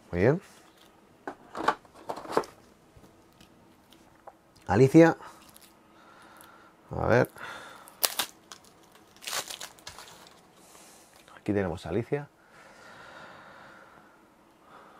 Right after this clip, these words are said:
A ver. Además, Alicia puede hacerse grande o pequeña. Hay un token que debe de estar con el, con los diales. Ahora lo,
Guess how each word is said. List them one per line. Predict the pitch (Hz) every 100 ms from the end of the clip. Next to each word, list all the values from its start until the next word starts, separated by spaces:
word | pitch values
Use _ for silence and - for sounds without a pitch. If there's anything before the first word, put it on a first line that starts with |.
| - - - - - 214 - - -
A |
ver. | 104 123 127 - - - - -
Además, | 117 147 143
Alicia | 147 156 127
puede | 143
hacerse | 131 139 - 113
grande | 123 131
o | 120
pequeña. | 107 127 156 190 196
Hay | - 139
un | 135 113
token | 139 139 190 254 254 - _ - - _ _ _ _ - - - - - -
que |
debe | 107 113 110
de |
estar | 98 - 113 107
con | - 107
el, | 104 98 92 90 85 85 - -
con | - 98
los | 90
diales. | 95 104 139 147 - - - _ _ - _ - _ _ -
Ahora | - 50
lo, | 50 50